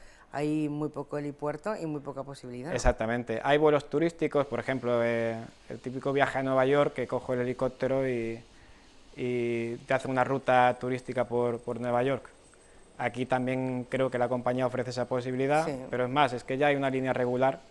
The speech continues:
Speaker 2: que te conecta y que ya el, el propio vuelo panorámico lo tienes, ya en la propia, en el propio vuelo, digamos, de transporte tienes el panorámico.
Speaker 1: Tenemos el helipuerto, tenemos una empresa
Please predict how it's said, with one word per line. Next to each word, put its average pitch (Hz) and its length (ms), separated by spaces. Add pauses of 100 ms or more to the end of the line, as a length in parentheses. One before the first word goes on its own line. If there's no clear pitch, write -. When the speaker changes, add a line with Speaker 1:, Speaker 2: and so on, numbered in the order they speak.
(320)
Speaker 2:
que 117 120
te 117 140
conecta 139 500
y 147 80
que 117 160
ya 123 220
el, 113 160
el 113 140
propio 127 360
vuelo 131 220
panorámico 127 560
lo 120 100
tienes, 113 380 (260)
ya 120 140
en 117 80
la 113 100
propia, 113 440
en 120 100
el 117 80
propio 135 300
vuelo, 120 300
digamos, 117 320
de 117 60
transporte 120 560
tienes 120 180
el 117 80
panorámico. 107 600 (360)
Speaker 1:
Tenemos 208 280
el 233 80
helipuerto, 208 540
tenemos 190 320
una 180 100
empresa 165 640